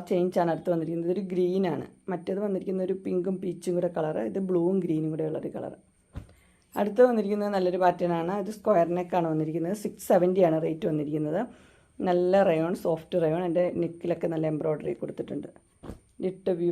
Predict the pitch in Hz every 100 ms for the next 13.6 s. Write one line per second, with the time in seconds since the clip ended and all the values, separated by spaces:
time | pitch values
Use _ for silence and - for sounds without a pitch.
0 | 165 160 160 156 147 135 - - - _
1 | _ _ - _ _ _ _ _ - 196
2 | 202 - 254 214 185 190 190 185 170 175
3 | 185 - 175 165 170 190 180 - 175 170
4 | 175 180 170 180 175 175 185 190 175 202
5 | - 180 160 160 151 160 170 175 170 160
6 | 156 160 151 - - _ _ _ - 180
7 | 175 175 190 165 160 170 165 160 151 156
8 | 160 170 156 151 - - 185 196 185 -
9 | 185 151 - - - - _ _ - -
10 | - _ _ _ _ _ - 185 175 160
11 | 160 156 165 156 - 151 156 - 165 214
12 | 208 208 170 165 175 151 - - - _
13 | _ _ _ - 185